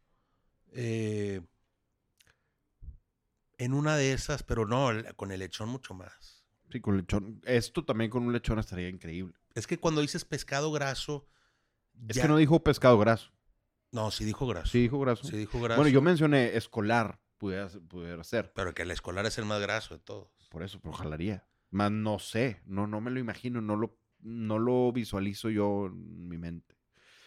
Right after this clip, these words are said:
Speaker 1: Sí, es más
Speaker 2: Pero,
Speaker 1: difícil.
Speaker 2: pero bueno, vamos a regresar a este nada más. Me, me gustó mucho esa fruta roja que dijiste ahorita.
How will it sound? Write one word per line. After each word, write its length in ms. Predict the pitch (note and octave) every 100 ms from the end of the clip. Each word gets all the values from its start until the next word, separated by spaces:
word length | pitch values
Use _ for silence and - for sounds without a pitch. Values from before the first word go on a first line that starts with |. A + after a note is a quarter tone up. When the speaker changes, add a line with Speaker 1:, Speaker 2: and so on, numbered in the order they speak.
| _ _ _ _
Speaker 1:
Sí, 180 | _ A#2
es 100 | A2+
más 100 | A#2
Speaker 2:
Pero, 80 | A#2+
Speaker 1:
difícil. 380 | - F#2+ - F2
Speaker 2:
pero 120 | B2+
bueno, 160 | B2+ A#2+
vamos 220 | A#2 B2+
a 40 |
regresar 320 | B2 A2+ A#2 A2+
a 80 |
este 200 | G#2+ -
nada 100 | G2+ G2
más. 160 | G2+
Me, 160 | G#2 A2
me 120 | A2
gustó 260 | G#2+ - C3
mucho 400 | D3 - D3+ C3+
esa 220 | A#2+ C3
fruta 260 | C3 A#2+ C3+
roja 320 | B2 G#2 A#2+
que 120 | A#2+
dijiste 460 | G#2+ G#2+ G#2 - A2+
ahorita. 400 | A2 G#2 -